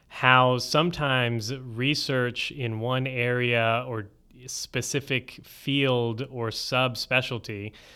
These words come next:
might seem on the surface to be totally unrelated to what you might be doing or I might be doing in the clinic every day. Um, but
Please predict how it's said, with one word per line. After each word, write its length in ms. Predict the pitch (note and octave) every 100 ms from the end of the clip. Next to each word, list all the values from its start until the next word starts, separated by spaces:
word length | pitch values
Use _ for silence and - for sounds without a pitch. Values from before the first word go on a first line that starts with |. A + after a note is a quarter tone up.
| - - -
might 340 | A#2 B2 D3 C#3
seem 320 | - D3 C#3
on 140 | A#2+
the 60 | A2+
surface 480 | - D3+ C3+ A#2 -
to 80 |
be 100 | A#2
totally 480 | A2 - C#3 B2+ A#2+
unrelated 880 | B2 B2 A#2 A2+ B2 A2+ G2+ A2+ -
to 140 | -
what 440 | A#2 G#2+ A2+ A#2 - - _ _ -
you 360 | B2 A2+ B2+
might 220 | C#3+ A#2+ A2+
be 100 | A2
doing 320 | A2+ A2 A2
or 80 | A2
I 100 | B2
might 160 | A#2
be 80 | A2
doing 300 | A2 A2+ A2
in 100 | A2
the 80 | G#2+
clinic 420 | - B2 A2+ - -
every 240 | A#2+ G#2+
day. 400 | G#2+ D3+ A2+ G#2+ - - - - - _ _ _
Um, 400 | D#3+ C3 B2 A2+ G2+
but 400 | B2 A#2 A#2+ -